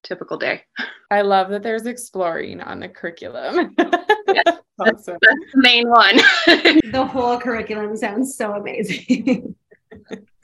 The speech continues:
Speaker 3: So as I said at the beginning, I'm so grateful to now be a part of your weekly meetups. Can you share what those look like and how they benefit homeschooling families?
Speaker 1: So it's the, we do Wild and Free, um, meetups, which is the organization that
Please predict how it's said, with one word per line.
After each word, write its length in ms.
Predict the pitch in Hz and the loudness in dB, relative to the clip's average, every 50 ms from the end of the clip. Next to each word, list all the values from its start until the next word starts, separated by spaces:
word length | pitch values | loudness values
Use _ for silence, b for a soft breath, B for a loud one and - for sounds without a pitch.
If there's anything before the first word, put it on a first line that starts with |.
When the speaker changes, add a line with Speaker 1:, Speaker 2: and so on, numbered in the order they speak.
| 427 453 453 427 370 B B B B B B _ _ | -12 -10 -10 -12 -14 B B B B B B _ _
Speaker 3:
So 120 | - 294 277 | -4 -2 0
as 280 | - - 269 285 302 | 2 2 2 2 4
I 240 | 339 392 466 494 494 - | 2 2 2 2 2 2
said 140 | - 294 285 | 0 2 0
at 80 | 285 | 0
the 60 | 262 302 | -2 -4
beginning, 400 | 311 311 254 269 254 254 262 254 | -6 -4 -4 -2 -2 -2 -2 -2
I'm 220 | 190 247 247 269 302 | -2 -2 -4 -4 -6
so 380 | 294 - _ - - 294 311 | -8 -10 _ -8 -6 -6 -4
grateful 440 | 294 294 285 269 277 269 277 277 285 285 | -2 0 -2 -2 -2 -4 -6 -6 -4 -4
to 80 | 294 | -2
now 280 | 285 247 233 240 233 233 | -2 0 0 0 -2 -2
be 120 | 240 247 | -2 -4
a 60 | 254 | -4
part 340 | 254 - - 240 240 240 - | -4 -4 -2 -2 -2 -2 -2
of 120 | 247 233 226 | -4 -6 -4
your 260 | 233 240 226 220 202 | -4 -4 -4 -4 -6
weekly 400 | 233 226 - - - 240 247 240 | -8 -10 -10 -10 -8 -6 -4 -2
meetups. 680 | 226 220 220 226 214 - - - - - - - - - | -2 -2 -2 -2 -2 -2 -4 -4 -4 -6 -8 -12 -12 -8
Can 160 | - 302 302 | -6 -4 -2
you 160 | 339 466 494 | 0 0 0
share 420 | 466 - - - 247 226 233 240 247 | -2 -4 -4 -2 0 0 0 -2 -4
what 140 | 226 - | -6 -8
those 220 | 240 247 240 240 214 | -6 -6 -6 -6 -8
look 280 | 226 214 220 214 214 | -8 -8 -8 -8 -8
like 300 | - 226 226 220 226 226 - | -6 -4 -4 -2 -4 -4 -4
and 100 | 233 240 | -4 -6
how 320 | 202 - - 196 190 202 | -6 -4 -2 -2 -2 -2
they 140 | 202 233 247 | -2 -4 -4
benefit 400 | 240 - 233 247 247 - 269 247 240 | -2 -2 -4 -4 -4 -6 -6 -8 -6
homeschooling 640 | - 262 254 254 269 262 - - 262 262 254 269 277 | -6 -4 -4 -4 -6 -6 -8 -8 -6 -4 -4 -4 -4
families? 460 | 269 262 269 262 269 285 302 349 403 415 - _ _ _ _ _ _ | -4 -4 -4 -2 -2 -4 -4 -4 -6 -10 -12 _ _ _ _ _ _
Speaker 1:
So 480 | - - - - 247 233 226 226 220 - | -20 -8 -2 0 2 2 2 2 0 0
it's 240 | 220 233 226 - - | 0 -2 -2 -2 -2
the, 300 | - 254 247 240 233 202 190 | 0 2 4 4 2 2 0
we 120 | 196 226 226 | -2 -6 -4
do 160 | 233 254 240 | -4 -6 -2
Wild 320 | 214 196 175 185 233 262 | 2 2 4 4 2 2
and 200 | 330 339 311 302 | 0 0 -2 -2
Free, 380 | - 214 190 175 170 160 - - - | 0 0 0 0 0 -2 -6 -4 -2
um, 380 | 190 180 170 160 156 156 165 - - | 0 2 2 0 0 -2 -6 -10 -6
meetups, 380 | 185 170 165 156 - - - | -4 -2 -2 -2 -2 -4 -6
which 140 | 208 196 - | -6 -4 -4
is 120 | 214 185 185 | -6 -8 -8
the 80 | 180 | -4
organization 920 | - 190 196 190 208 214 208 196 190 180 175 170 - - 180 160 160 175 | 0 2 2 2 2 0 -2 0 0 0 0 0 0 0 0 0 0 0
that 180 | 165 156 - | 0 -2 -2